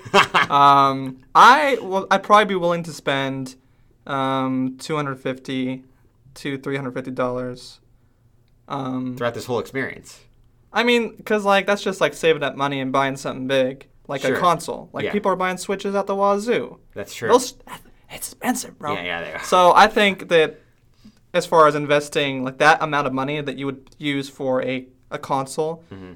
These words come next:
Speaker 2: and putting it into the research and development of our own video game,
Speaker 1: Is
Speaker 2: I
Speaker 1: reasonable.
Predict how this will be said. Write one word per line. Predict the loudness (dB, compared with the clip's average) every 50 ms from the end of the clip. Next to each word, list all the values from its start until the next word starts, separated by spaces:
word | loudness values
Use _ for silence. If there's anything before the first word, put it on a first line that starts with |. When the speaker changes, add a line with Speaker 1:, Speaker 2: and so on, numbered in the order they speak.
| -20 _ -12
Speaker 2:
and | -12 -8
putting | -4 -2 -2 -2 -2
it | -4 -6 -6
into | -6 -8 -8 -10 -8 -8 -6 -4 -4 -6 -6 -8 -10 -14 _ _ _ _ _ _ _ -10
the | -8 -8 -6
research | -4 -4 -4 -4 0 0 0 0 0
and | -8
development | -4 -2 0 0 0 0 -2 -4 -6 -6 -6
of | -4 -4
our | -2 -2 0
own | -2 -2 0
video | 0 2 2 2 0 0
game, | -2 -4 -4 -2 -4 -4 -4 -6 -6 -10 _ _ _ _ _ _
Speaker 1:
Is | -4 -2
Speaker 2:
I | 0 0
Speaker 1:
reasonable. | 0 0